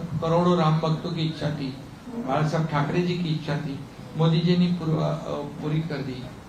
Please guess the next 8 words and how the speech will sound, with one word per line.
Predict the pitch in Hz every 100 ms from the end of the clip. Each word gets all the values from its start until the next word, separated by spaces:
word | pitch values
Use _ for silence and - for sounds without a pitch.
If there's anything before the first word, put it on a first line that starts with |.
| - - -
और | 196
इसलिए | 190 185 220 220 220 214 185 - - -
सब | 214 208 202 165 165 - - - - - - - - - - - 147 - 190 - - - - -
सगळीकडेच | 180 202 220 226 233 214
गोविंदा | 196 202 202 202
गोविंदा | 190 180 180 185
आहे | 170 151
ना. | 220 220 -